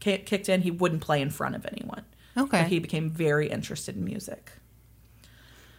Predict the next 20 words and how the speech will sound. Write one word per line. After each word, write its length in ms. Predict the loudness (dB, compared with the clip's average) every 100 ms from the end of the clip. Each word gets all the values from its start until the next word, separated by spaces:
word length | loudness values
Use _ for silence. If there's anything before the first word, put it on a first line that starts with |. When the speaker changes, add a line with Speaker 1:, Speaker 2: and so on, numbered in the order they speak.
| -20 -20 -10 4
Speaker 1:
It 80 |
wasn't 320 | 10 10 10 6
until, 880 | 4 6 10 10 12 12 10 8 6
um, 520 | 8 10 8 6 2
high 300 | 2 4 6
school 300 | 4 4 2
that 140 | 2
John 420 | 4 4 4 0 -6 -20 -10
started 440 | -6 0 0 0
to 160 | -2 0
exhibit 500 | 0 0 0 2 2
what 200 | 0 0
some 180 | 0 2
might 220 | 2 2
call, 300 | 2 2 4
like, 340 | 4 2 -2 -10 -16 -20 -20 _ -20 _
signs 560 | -4 2 6 6 4 2
of 160 | -2
trouble. 680 | -4 -4 0 0 -2 -4 -4 2
Speaker 2:
Mm-hmm. 380 | 2 4 2